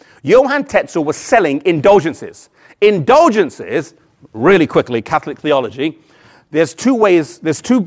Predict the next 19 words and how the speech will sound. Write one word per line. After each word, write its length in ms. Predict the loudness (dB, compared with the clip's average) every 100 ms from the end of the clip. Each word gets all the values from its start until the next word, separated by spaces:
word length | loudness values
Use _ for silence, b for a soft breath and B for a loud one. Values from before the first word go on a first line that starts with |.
| -6
pennant 320 | -2 -2 -2 -8 _ _
planks 400 | -4 -4 -4 -6
of 80 | -4
salvation. 580 | 0 2 2 -2 -6 -20 b b
You've 160 | -6 0
got 180 | 0 2
the, 260 | 2 0 _ _ _ _ _ _ _ _ _
the 80 | -8
sacrament 440 | -4 -2 -2 -2 0
of 280 | -2 0 0
baptism, 600 | 0 -2 -4 -2 -4 -8
and 140 | -8 -4
when 140 | -2
a 40 |
baby 260 | -2 -4 -2
is 60 | -2
baptized? 540 | -2 0 0 -2 _ _ _ _ _ _ _ _ _ _ _ _ _
At 200 | -8 0
birth. 480 | 2 2 -2 -18